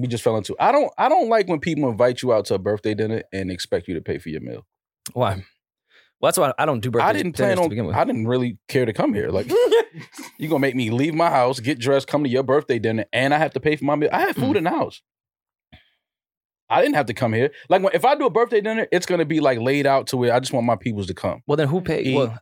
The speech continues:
Speaker 2: I agree with you there.
Speaker 1: You understand what I'm
Speaker 2: But
Speaker 1: saying?
Speaker 2: not
Speaker 1: Like,
Speaker 2: at
Speaker 1: it's like,
Speaker 2: once.
Speaker 1: it's my birthday dinner. Like, everything is, I just come and have a good time. Like,
Speaker 2: Mm.
Speaker 3: Were you
Speaker 1: don't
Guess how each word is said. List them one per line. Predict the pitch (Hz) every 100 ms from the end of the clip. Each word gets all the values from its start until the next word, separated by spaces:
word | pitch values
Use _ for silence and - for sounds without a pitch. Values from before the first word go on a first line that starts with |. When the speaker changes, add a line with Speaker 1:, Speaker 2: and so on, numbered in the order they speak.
| -
Speaker 2:
I | 175
agree | 156 143
with | 127
you | 110
there. | 107
Speaker 1:
You |
understand | 220 240 247
what |
I'm | 240
Speaker 2:
But | 123
Speaker 1:
saying? | 127
Speaker 2:
not | 156
Speaker 1:
Like, |
Speaker 2:
at | -
Speaker 1:
it's | 131
like, | 196
Speaker 2:
once. | 160
Speaker 1:
it's | 123
my | 139 147 160 156
birthday | 156 175 127
dinner. | 117 107
Like, | 107 110
everything | 131 143 143 139
is, |
I | 110
just | 123 131
come | 160 147
and |
have | 131
a | 123
good | 120
time. | - 143 104
Like, | 110 104
Speaker 2:
Mm. | - 110
Speaker 3:
Were | 196
you | -
Speaker 1:
don't | -